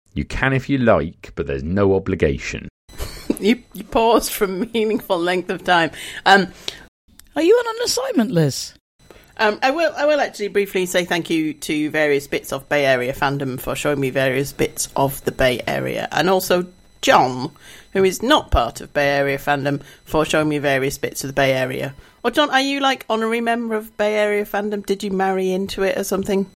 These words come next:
Speaker 2: Does that count?
Speaker 1: E-, sort, sort of yes and no. Yeah.
Speaker 3: A Bay Area in-law.
Speaker 1: Because I ex-, because I, like,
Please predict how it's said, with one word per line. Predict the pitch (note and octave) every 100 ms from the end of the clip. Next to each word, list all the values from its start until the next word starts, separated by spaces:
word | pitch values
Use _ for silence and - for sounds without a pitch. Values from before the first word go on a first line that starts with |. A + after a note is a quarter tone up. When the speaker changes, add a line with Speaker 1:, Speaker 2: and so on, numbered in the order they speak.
| _ _
Speaker 2:
Does | - G3
that | -
count? | A3 A3 A3 - _ - - - -
Speaker 1:
E-, | C#3 C#3 C#3 C3+
sort, | C3 - E3+ C#3 -
sort | - - G3+
of | E3
yes | G3 A3+ -
and | F#3
no. | E3+ D#3 F2+ C2+ A#1 - _ _ _ _
Yeah. | A2+ G#2+ E2+ D#2 D2 D2 _ _ _ -
Speaker 3:
A | D3
Bay | C#3+ G3 G3+
Area | G3 F3+ F3 E3
in-law. | E3 D#3+ D3+ C3+ C3 _ _ _
Speaker 1:
Because | B2+ C#3 F3+ F#3
I | F#3 D3+ - _ -
ex-, | C3+ - - - - -
because | C#3+ C#3+ F3+
I, | F3+
like, | D3+ C#3+ C3+ -